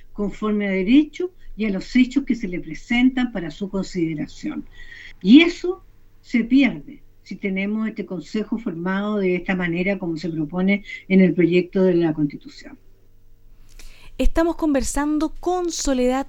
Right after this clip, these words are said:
Speaker 2: Alvear Valenzuela, abogada, ex ministra de Justicia. No puedo dejar, eh, de preguntar, señora Soledad, para terminar esta instancia de diálogo que tenemos gracias a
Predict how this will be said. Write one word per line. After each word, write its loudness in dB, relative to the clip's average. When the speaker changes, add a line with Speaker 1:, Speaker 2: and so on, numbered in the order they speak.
Speaker 2:
Alvear -4
Valenzuela, -4
abogada, -2
ex -2
ministra -2
de -6
Justicia. -8
No 2
puedo 2
dejar, -2
eh, 2
de 2
preguntar, 0
señora 0
Soledad, 0
para 0
terminar -2
esta 8
instancia 2
de 2
diálogo 2
que 2
tenemos 2
gracias 0
a 2